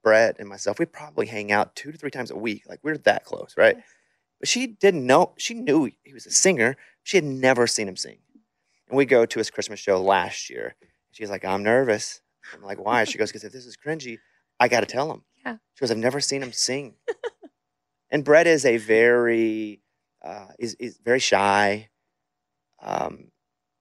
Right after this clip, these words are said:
Speaker 1: very much a mental health advocate and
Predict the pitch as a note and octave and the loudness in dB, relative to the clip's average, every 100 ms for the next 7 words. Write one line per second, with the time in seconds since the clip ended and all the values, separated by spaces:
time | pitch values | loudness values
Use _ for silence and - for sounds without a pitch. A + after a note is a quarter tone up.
0 | _ - A#2+ A#2+ A#2 A2+ A2 _ _ _ | _ 2 4 6 4 2 -2 _ _ _
1 | A#2 G#2+ G#2+ G#2+ A2 - G#2+ F2+ D#2+ G#2 | -2 0 0 0 0 0 2 2 4 4
2 | F#2+ G2+ - G#2 F2+ E2+ | 2 -4 -2 0 0 -4